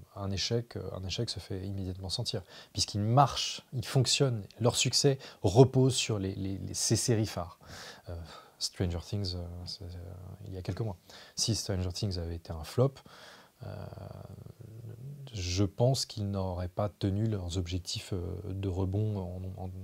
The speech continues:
d'abonnés. Ils ont repris, euh, deux virgule quatre millions d'abonnés depuis leur, leur baisse de un virgule deux.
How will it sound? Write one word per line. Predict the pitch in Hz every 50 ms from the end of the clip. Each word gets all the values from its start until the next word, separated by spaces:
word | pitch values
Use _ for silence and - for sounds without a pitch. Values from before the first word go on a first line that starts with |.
| 92 95 92
d'abonnés. | 92 92 92 107 104 92 - _ _ - - - - - -
Ils | 92 85 82
ont | 85 85
repris, | 87 87 - - - 101 95 90 87
euh, | 82 85 87 87 85 90 - - - - - - - -
deux | 107 95
virgule | 90 101 95 92 90
quatre | - 90 -
millions | 95 95 95
d'abonnés | 92 92 90 90 92 92 98 98
depuis | 90 87 82 - - 92
leur, | 90 85 85 87 90 87 87
leur | 92 92 87 85 85
baisse | 92 98 92 87 85
de | 90 87 87
un | 87 87
virgule | 87 87 80 87 87 90
deux. | 101 123 143